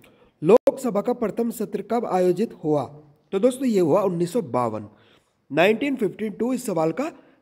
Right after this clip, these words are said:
राइट आंसर चला जाएगा। देख लेते हैं गाइस अगला इंपॉर्टेंट सवाल।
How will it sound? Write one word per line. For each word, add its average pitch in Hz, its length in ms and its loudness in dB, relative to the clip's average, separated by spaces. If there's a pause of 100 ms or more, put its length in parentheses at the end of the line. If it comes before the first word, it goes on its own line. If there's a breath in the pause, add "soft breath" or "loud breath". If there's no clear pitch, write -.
राइट 165 320 2
आंसर 170 260 -2
चला 156 240 -2
जाएगा। 98 400 -6 (680)
देख 180 220 2
लेते 220 180 4
हैं 233 40 0
गाइस 240 200 0
अगला 143 200 -2
इंपॉर्टेंट 156 420 -2
सवाल। 185 320 -4